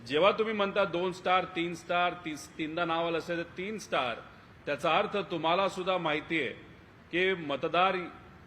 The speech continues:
यादीमध्ये दोनदा, तीनदा नाव असणारे सुद्धा अनेक मतदार आहेत. पण ते अनेक म्हणजे किती? तर लाखो मतदार आहेत. खरं तर मला इलेक्शन कमिशनला या प्रेस कॉन्फरन्सच्या माध्यमातून विचारायचंय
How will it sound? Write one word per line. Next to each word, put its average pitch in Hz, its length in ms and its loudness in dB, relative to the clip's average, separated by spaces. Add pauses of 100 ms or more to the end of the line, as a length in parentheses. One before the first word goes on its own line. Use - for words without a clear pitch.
(400)
यादीमध्ये 151 720 2 (760)
दोनदा, 175 400 2 (100)
तीनदा 175 480 0
नाव 160 460 0
असणारे 156 520 -2
सुद्धा 151 360 -2 (120)
अनेक 143 340 -6
मतदार 127 480 -4
आहेत. 127 160 -4 (540)
पण 135 100 -8
ते - 60 0 (120)
अनेक 196 420 4 (120)
म्हणजे 170 240 -2
किती? 180 340 -2 (520)
तर 156 60 -2
लाखो 147 600 6
मतदार 156 500 0
आहेत. 101 260 -8 (960)
खरं 175 280 4
तर 226 140 4
मला 185 340 2
इलेक्शन 202 400 0
कमिशनला 170 600 -2
या 170 180 2
प्रेस 180 380 -2
कॉन्फरन्सच्या 165 600 -4
माध्यमातून 151 680 -4
विचारायचंय 139 720 0